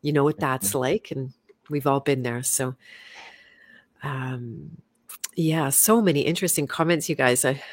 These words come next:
Speaker 1: I love the
Speaker 2: Great.
Speaker 1: people in this world. They're so smart. And I wanna get back to also some of the questions that we were gonna talk about, and be mindful of the time, 'cause I think you only have ten minutes left. Is that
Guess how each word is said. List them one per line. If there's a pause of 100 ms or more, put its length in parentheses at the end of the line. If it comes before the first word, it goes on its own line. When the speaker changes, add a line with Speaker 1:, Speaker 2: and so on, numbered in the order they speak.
(480)
Speaker 1:
I
love
the
Speaker 2:
Great.
Speaker 1:
people
in
this
world.
They're
so
smart.
And
I
wanna
get
back
to
also
some
of
the
questions
that
we
were
gonna
talk
about,
and
be
mindful
of
the
time,
'cause
I
think
you
only
have
ten
minutes
left.
Is
that